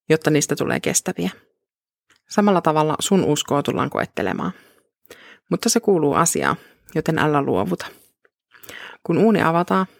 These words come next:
niin keramikko tulee tarkistamaan työnsä jäljen. Joskus uunista löytyy sirpaleita, mut niillekin on oma käyttötarkoituksensa. Rukoillaan. Rakas Jeesus,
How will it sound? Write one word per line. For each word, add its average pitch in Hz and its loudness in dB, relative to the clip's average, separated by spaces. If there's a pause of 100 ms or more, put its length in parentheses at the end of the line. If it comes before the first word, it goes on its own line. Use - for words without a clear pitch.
(100)
niin 160 0
keramikko 170 2
tulee 143 -2
tarkistamaan 147 -2
työnsä 120 -2
jäljen. - -6 (920)
Joskus - -2
uunista 151 2
löytyy 139 0
sirpaleita, - -2 (800)
mut 208 -2
niillekin 156 2
on - 0
oma 143 -2
käyttötarkoituksensa. - -4 (960)
Rukoillaan. - -4 (1120)
Rakas 202 -2
Jeesus, - 0